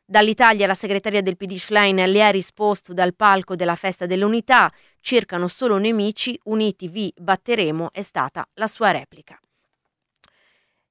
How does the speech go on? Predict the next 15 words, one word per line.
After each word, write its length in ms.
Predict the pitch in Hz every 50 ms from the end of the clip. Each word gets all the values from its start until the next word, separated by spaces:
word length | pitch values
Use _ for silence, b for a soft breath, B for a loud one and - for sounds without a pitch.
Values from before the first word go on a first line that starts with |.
| _ -
In 140 | 247 262 262
Germania, 720 | 220 247 269 254 269 262 269 262 254 233 226 226 220 214
nella 640 | 208 214 226 220 220 214 214 208 208 202 202 196 202
Renania 560 | 202 208 208 214 233 226 220 220 220 214 208
Settentrionale 800 | - - 220 202 - 214 202 196 208 214 214 220 220 214 202
Westfalia, 720 | 196 185 214 214 - - - 226 220 208 196 196 190 190 180
land 400 | 185 190 202 202 196 180 185 -
più 160 | - 226 196
popoloso 680 | - 208 190 - 202 208 208 208 202 190 185 196 180
del 260 | 160 175 202 190 180
paese, 520 | - - 208 208 202 190 190 175 165 180 185
la 160 | 196 196 190
C 180 | - - - 214
D 160 | 190 208 208
U 220 | 214 226 247 247